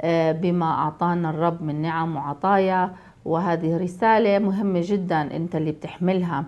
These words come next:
لأنك أنت بترعى نفوس المؤمنين اللي بيتبعوا كلمة ربنا. آه، طبعا في، زي ما خبرناكم، في قداس الاحتفال بعدي-، بعيد القديس مار شربل.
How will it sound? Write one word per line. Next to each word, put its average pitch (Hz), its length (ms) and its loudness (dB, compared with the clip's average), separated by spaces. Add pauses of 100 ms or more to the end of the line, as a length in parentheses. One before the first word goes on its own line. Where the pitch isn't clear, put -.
(420)
لأنك 160 540 -2
أنت 175 200 -4
بترعى 151 400 -4
نفوس 165 520 -4
المؤمنين 170 840 -2 (380)
اللي 170 540 2
بيتبعوا 156 920 0 (140)
كلمة 151 320 -2 (100)
ربنا. 151 380 -4 (680)
آه، 175 460 6
طبعا 175 420 2
في، 190 360 -2
زي 170 180 2
ما 165 120 0
خبرناكم، 156 1080 0
في 151 180 -4
قداس 156 460 -4
الاحتفال 165 480 -6
بعدي-، 156 400 -4
بعيد 160 380 -4
القديس 156 560 -2
مار 147 140 -4
شربل. 208 500 2